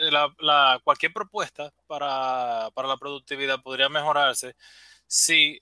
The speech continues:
eh, uno logra, eh,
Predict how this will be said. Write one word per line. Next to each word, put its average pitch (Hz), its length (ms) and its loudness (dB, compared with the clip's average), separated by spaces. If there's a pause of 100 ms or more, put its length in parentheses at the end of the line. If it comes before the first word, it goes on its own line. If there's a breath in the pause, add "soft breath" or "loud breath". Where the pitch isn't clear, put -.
eh, 120 760 -8 (480)
uno 147 260 -8
logra, 147 500 2 (680)
eh, 123 480 -2